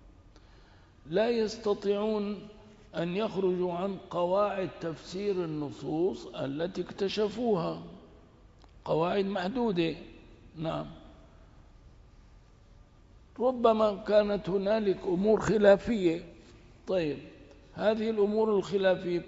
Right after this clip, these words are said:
كل ما يمكن أن يجنح إليه هذا العالم في هذا الدور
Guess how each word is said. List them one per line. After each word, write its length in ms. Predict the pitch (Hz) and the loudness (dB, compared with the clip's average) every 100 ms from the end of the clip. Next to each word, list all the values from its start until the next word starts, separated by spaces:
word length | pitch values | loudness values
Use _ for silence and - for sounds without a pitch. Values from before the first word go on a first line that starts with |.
| - | -6
كل 240 | 240 220 | -4 -2
ما 240 | 202 196 190 | -2 0 0
يمكن 560 | 208 226 202 175 170 | 0 -4 -2 -4 -4
أن 440 | 160 196 190 160 147 - - - - - | -2 -2 -2 -6 -12 -18 -20 -20 -20 -10
يجنح 600 | 143 196 202 202 180 151 | 2 2 4 0 -2 -2
إليه 800 | 180 165 160 175 190 165 165 175 | -2 0 0 0 0 0 0 0
هذا 160 | 180 170 | 0 0
العالم 580 | 170 180 196 180 156 139 - | 0 0 0 0 -4 -6 -8
في 260 | 165 151 | -4 -2
هذا 320 | 165 190 190 | 2 2 2
الدور 1200 | 180 165 151 143 147 - - 160 139 190 220 247 | 0 -2 -4 -6 -10 -14 -18 -6 2 4 6 2